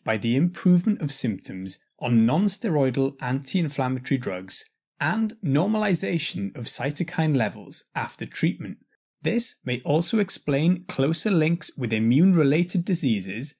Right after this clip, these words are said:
like asthma. The lifetime risk of developing major depressive disorder is around twelve percent, or approximately one in eight.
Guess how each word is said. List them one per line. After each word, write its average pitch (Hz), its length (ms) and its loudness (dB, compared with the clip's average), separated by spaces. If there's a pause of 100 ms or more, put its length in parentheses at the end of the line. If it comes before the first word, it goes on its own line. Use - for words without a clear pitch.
(160)
like 110 400 -6
asthma. 165 480 -2 (720)
The 110 100 -4
lifetime 165 640 -2
risk 160 460 0
of 127 140 -6
developing 151 640 0
major 143 460 0
depressive 147 560 -2
disorder 98 560 -4 (260)
is 208 160 0
around 151 420 -2
twelve 104 440 -4
percent, - 560 -4 (420)
or - 140 -2
approximately 175 920 0
one 104 320 -2
in 117 260 -6
eight. - 440 -4